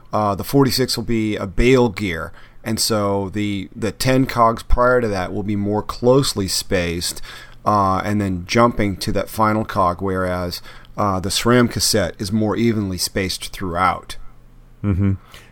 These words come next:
Speaker 2: Fatty, how, what is your gear of choice on mountain bike, and do you, do you find you need more when you're running a one by system?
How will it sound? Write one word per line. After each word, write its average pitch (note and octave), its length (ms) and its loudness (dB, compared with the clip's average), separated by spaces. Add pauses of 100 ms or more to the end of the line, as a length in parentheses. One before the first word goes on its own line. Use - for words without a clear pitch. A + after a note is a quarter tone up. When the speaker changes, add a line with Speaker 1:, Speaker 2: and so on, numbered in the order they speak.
(100)
Speaker 2:
Fatty, D3 420 2
how, D3 240 4
what B2 480 0
is F3+ 140 0
your F#3+ 120 6
gear D3 420 4
of G#2+ 100 -2
choice D#3+ 340 -2
on C3 160 -2
mountain C3 320 0
bike, C#3 320 0
and A2 320 -4 (380)
do B2 100 0
you, D#3+ 140 2
do C#3+ 180 -8
you D3 80 -2
find F3+ 260 2
you E3 60 4
need C#3 260 0
more A#2 380 4
when G2+ 140 0
you're G2+ 100 0
running G#2 240 -2
a F#2 40 0
one G2 240 0
by D#2 140 -6
system? - 460 -16